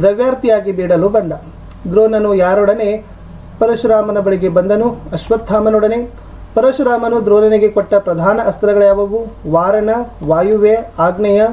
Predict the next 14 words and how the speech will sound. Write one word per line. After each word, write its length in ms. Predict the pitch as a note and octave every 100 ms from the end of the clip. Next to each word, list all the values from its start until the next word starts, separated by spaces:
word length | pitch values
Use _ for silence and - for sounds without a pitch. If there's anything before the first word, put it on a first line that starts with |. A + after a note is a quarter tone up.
| -
ಪೌರಂದರ. 480 | F#3+ F#3 F#3+ F#3+ E3 - - - - - - - -
ಇನ್ನ 140 | A3+ A#3
ದ್ರುಪದನು 480 | G#3+ A#3+ C4+ C4 C4
ಪು-, 320 | C4 A3 A3 -
ಪಡಿಯರನಿಗೆ 600 | A3 A#3 A3+ G#3+ A3 G#3+
ಏನೆಂದು 340 | G3 G#3+ A3
ಹೇಳಿ 260 | G3+ G3 G3
ಕಳಿಸಿದನು? 640 | F#3+ F3+ F3 F#3+ G3 A3+ A3 - F3+
ದ್ರುಪದನು 500 | G3+ B3+ A#3+ A#3 A3
ಪಡಿಯರನಿಗೆ, 680 | G3 G3 G3 A#3+ G#3+ G3 G3+ - - - G#3+
"ನನ್ನ 200 | A#3 B3 A3
ಗೆಳೆಯರೆಂದು 720 | A3+ C4 C4+ A#3+ A#3 A#3 A3+
ಹೇಳಿಕೊಂಡು 640 | A3 A3 A3 A3 G#3 G#3
ಬಂದ 240 | G3 G3+